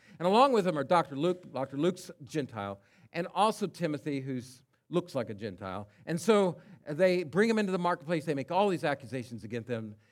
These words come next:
and says, "These Jews are stirring up trouble, teaching us to do things that aren't right for us as Romans." And,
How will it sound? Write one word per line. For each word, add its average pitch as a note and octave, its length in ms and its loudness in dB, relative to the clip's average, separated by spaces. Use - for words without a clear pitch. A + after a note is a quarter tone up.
and C#3 120 -6
says, C#3 300 -2
"These A#3 320 4
Jews D3 380 2
are A#2+ 80 -6
stirring B3+ 460 8
up A#3+ 180 6
trouble, A#2+ 320 -2
teaching E3+ 320 -6
us E3+ 120 -2
to D3 80 -16
do A#3 200 0
things F3 340 2
that E3 100 8
aren't A#3+ 220 8
right F#3+ 200 4
for F3 140 0
us E3+ 180 2
as C#3 120 -10
Romans." A#2 440 -6
And, C3+ 240 -2